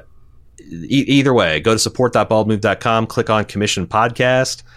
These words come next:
and, uh, there you go. Uh, it's, it's all right there. Um, we'll see you on the next one.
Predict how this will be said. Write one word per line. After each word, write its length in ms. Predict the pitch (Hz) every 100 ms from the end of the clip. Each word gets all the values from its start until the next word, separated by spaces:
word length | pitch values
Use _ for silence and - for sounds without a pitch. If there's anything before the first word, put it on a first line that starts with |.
| - - -
and, 600 | 92 92 90 90 87 87
uh, 220 | 90 85
there 180 | 80 95
you 140 | 104 98
go. 380 | 107 90 76 - _
Uh, 300 | 82 80 76
it's, 160 | - -
it's 180 | 87 87
all 160 | 87
right 200 | 87 85
there. 320 | 80 71 65 - - - - - - -
Um, 720 | 92 85 82 80 78 78 78
we'll 160 | 98 107
see 200 | - 127
you 160 | 123
on 100 | 117
the 60 | 117
next 280 | 117 123 -
one. 360 | 95 90 87